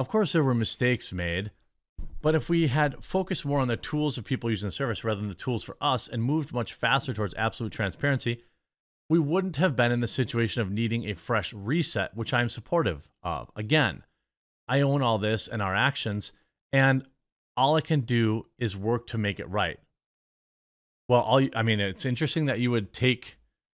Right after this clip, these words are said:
credit for all this stuff. I'm sure that some people looking for lawsuits might do that, might be interested in this omission, admission. Of course, governments,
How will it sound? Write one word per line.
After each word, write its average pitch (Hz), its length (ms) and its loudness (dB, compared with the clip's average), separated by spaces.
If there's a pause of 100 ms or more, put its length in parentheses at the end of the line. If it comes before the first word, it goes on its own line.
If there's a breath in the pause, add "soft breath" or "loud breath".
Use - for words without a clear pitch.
(380)
credit 170 280 2
for 131 120 0
all 101 120 4
this 98 180 -2
stuff. 113 340 0
I'm 107 140 2
sure 120 260 0
that 101 300 0
some 123 160 0
people 120 300 -2
looking 120 180 0
for 113 140 -2
lawsuits 131 480 0
might 139 220 0
do 190 160 2
that, 85 260 2 (260)
might 123 160 2
be 147 100 2
interested 147 500 -2 (100)
in 110 80 -2
this 101 180 -2
omission, 92 600 -4
admission. 92 560 -4 (540)
Of 131 200 0
course, 202 320 0
governments, 147 500 2